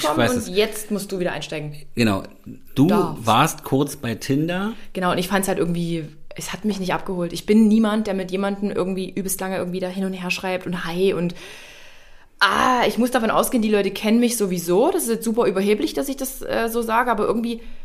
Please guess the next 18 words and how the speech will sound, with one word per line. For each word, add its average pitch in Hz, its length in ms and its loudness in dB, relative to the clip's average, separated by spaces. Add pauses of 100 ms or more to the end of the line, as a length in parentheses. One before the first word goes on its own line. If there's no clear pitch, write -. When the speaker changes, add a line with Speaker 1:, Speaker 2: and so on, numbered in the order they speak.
Speaker 1:
es - 200 -8
holt 202 180 0
mich 233 160 -2
nicht 202 160 -4
ab. - 180 -8 (240)
Mich 185 200 -6
holt 214 140 2
das 247 120 -2
nicht 202 160 0
ab, 202 140 -2
wenn 208 120 -2
irgendjemand, 214 520 -2
der 190 100 0
mir 196 120 -2
irgendwie 190 340 -2
folgt, 214 440 -2
sagt, 190 380 -2 (260)
„Oh, 139 60 -16